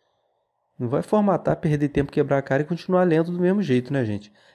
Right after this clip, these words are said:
Tem que perder o tempo com o teste, fazer o quê? Esse outro aqui do lado também tá brabo, vai com H D Regenerator.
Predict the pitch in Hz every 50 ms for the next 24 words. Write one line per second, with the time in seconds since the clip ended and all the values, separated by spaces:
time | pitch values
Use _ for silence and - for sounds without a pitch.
0 | _ _ _ - 214 208 208 208 208 226 214 208 185 196 196 196 - 170 170 -
1 | - 202 202 196 - 127 143 147 - - - - 120 120 151 156 151 - 110 -
2 | - - _ _ _ _ _ _ _ _ _ _ _ _ _ _ _ _ _ _
3 | - - 127 - - 135 135 147 156 - 151 - 170 160 160 143 135 139 160 170
4 | 170 175 165 175 175 185 190 160 123 123 123 127 123 123 131 135 139 139 156 143
5 | 147 - 143 135 139 127 123 127 143 156 165 156 156 170 185 185 170 131 131 135
6 | 131 131 139 120